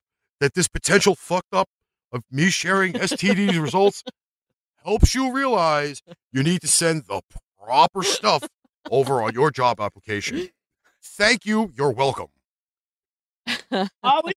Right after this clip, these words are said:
Speaker 3: double check before you hit send. Always.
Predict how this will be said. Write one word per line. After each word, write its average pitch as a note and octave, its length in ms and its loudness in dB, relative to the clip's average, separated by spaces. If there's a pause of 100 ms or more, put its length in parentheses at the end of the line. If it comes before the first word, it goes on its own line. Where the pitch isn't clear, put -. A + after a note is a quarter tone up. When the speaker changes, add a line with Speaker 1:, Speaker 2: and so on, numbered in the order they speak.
Speaker 3:
double - 120 -8 (280)
check D4 180 2
before C#4 240 -2
you C#4 200 0
hit - 280 -2
send. G3+ 360 0 (1000)
Always. G3 480 -2